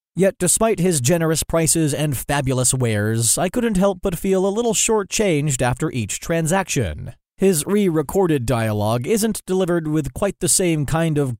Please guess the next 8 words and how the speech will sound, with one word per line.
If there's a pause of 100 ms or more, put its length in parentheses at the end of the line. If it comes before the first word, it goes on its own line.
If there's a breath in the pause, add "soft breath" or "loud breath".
goofy
charm
as
that
of
the
grizzled
original.